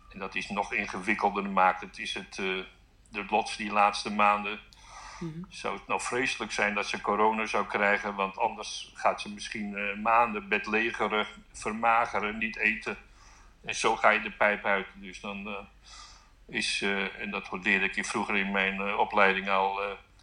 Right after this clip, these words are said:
Speaker 1: dat longontsteking soms een old man's friend is.
Speaker 2: Ja.
Speaker 1: Ja, dus, eh,
Speaker 2: Dat, dat
Speaker 1: nee.
Speaker 2: zou corona wat jou betreft eigenlijk ook wel mogen zijn.
Speaker 1: Ja, als het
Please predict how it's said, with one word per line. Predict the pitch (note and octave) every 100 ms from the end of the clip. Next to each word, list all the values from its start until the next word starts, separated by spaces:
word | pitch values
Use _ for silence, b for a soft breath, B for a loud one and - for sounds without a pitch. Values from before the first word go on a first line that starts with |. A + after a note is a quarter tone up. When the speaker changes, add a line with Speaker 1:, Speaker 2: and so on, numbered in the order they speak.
| - -
Speaker 1:
dat | G2
longontsteking | A2+ G#2+ G2+ - A2+ G2+ G#2+ -
soms | G#2+ G2 -
een | G2+ G2
old | A#2 A2
man's | A2 G#2 -
friend | A#2+ A2+ G#2+
is. | G2 - - - - -
Speaker 2:
Ja. | F#3 E3 D#3+ - - - C#3
Speaker 1:
Ja, | A#2 G#2 -
dus, | G2+ G#2+ G2+ -
eh, | G#2+ G#2 G2 F2+ - _ _ - -
Speaker 2:
Dat, | E3 -
dat | -
Speaker 1:
nee. | C#3 -
Speaker 2:
zou | - D#3+
corona | D#3+ E3+ E3 E3 D#3
wat | E3 -
jou | D#3+ D#3+
betreft | E3 E3 D#3
eigenlijk | - - - F3
ook |
wel | E3 D#3
mogen | D#3 D3+ D3+
zijn. | D3 C#3+ C#3+ C#3+ - - - - - - F#2+ G2
Speaker 1:
Ja, | A#2 - G#3
als | - C#3+
het | -